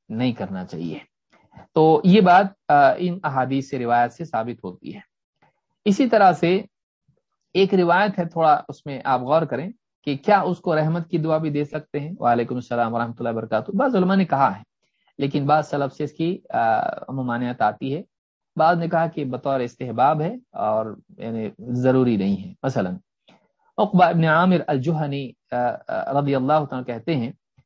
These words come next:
ان سے روایت ہے، ان کے بارے میں روایت ہے، انہ مر برجل حیئتہ حیئت مسلم فسلم۔ اس میں ایک بہ-، بہت تعجب کی چیز ہے، غور کریں اس پر۔ آ، راوی کہتے ہیں کہ عقبہ ابن عامر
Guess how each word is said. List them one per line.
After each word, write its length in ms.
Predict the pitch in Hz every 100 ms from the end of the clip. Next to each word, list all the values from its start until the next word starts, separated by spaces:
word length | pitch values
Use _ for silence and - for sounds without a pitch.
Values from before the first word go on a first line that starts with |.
| _ _ -
ان 160 | 160
سے 120 | 160
روایت 420 | 156 139 151 147 127
ہے، 40 |
ان 120 | 123
کے 100 | 123
بارے 260 | 120 120 117
میں 140 | 113
روایت 400 | 110 117 143 -
ہے، 100 | 190 - _ _ _ _ _
انہ 340 | 170 190 170 156 151 147 147
مر 420 | 151 180 156 143
برجل 580 | 135 120 135 110 120 147 - _ _ _ -
حیئتہ 760 | 180 175 214 202 214 196 220 214 - -
حیئت 400 | 185 226 180 160
مسلم 600 | 151 185 208 170 180 190
فسلم۔ 500 | 170 165 180 147 90 101 _ _ _ _ _ _ _ _ _ _ _ -
اس 140 | -
میں 80 | 170
ایک 300 | 160 _ -
بہ-، 220 | 139 151
بہت 280 | 151 170 185
تعجب 340 | 160 165 160
کی 100 | 131
چیز 260 | - 113 104
ہے، 60 |
غور 200 | 110 139
کریں 240 | 131 95 92
اس 160 | 98
پر۔ 100 | - - _ _ _ _ _ _ _ _ -
آ، 420 | 120 123 113 147
راوی 260 | 160 208
کہتے 320 | 196 175 175 175
ہیں 120 | 175
کہ 160 | 175 -
عقبہ 300 | 208 180 156
ابن 360 | 147 - 151 127
عامر 320 | 165 156